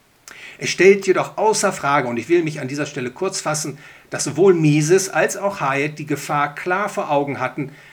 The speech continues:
dass der Staat zum Problem werden kann und dass er sich nicht für den Schutz des Eigentums, der Freiheit und des Friedens der Bürger einsetzen,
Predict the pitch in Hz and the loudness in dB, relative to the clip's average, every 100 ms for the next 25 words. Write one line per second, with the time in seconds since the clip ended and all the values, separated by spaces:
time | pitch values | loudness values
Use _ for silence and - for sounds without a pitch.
0 | _ 160 156 170 - 143 139 - 156 151 | _ -6 -2 -4 -2 -2 -2 -2 -4 -4
1 | 156 160 165 123 117 104 120 - 117 131 | 0 4 4 4 -2 -4 -6 -8 -8 -6
2 | 147 139 156 143 147 147 160 196 - - | -6 -6 -6 -6 -4 0 2 2 -2 -4
3 | 196 202 196 185 185 - 139 - 156 175 | -2 -2 -2 -4 -4 -8 -10 -6 -4 -4
4 | 190 180 175 165 131 120 - 160 147 156 | -2 -2 -2 -4 -8 -8 -2 -2 0 -2
5 | 156 - - - - 190 190 156 - 165 | -4 -8 -20 -14 -2 0 0 -2 -2 -2
6 | 190 156 151 135 151 156 135 - 165 196 | 0 -2 -4 -4 -2 -2 -4 -2 2 2
7 | 190 180 - 202 190 | 0 -4 -4 -6 -8